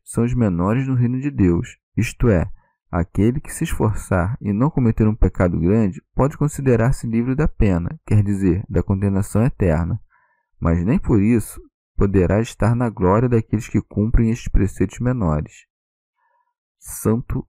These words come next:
Agostinho. Ou de modo inverso, aqueles preceitos que estão na lei se chamam pequenos, mas aqueles que Cristo haveria de ditar são grandes.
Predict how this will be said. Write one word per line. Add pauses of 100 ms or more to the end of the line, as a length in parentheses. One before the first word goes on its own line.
Agostinho. (480)
Ou
de
modo
inverso, (400)
aqueles
preceitos
que
estão
na
lei
se
chamam
pequenos, (520)
mas
aqueles
que
Cristo
haveria
de
ditar
são
grandes.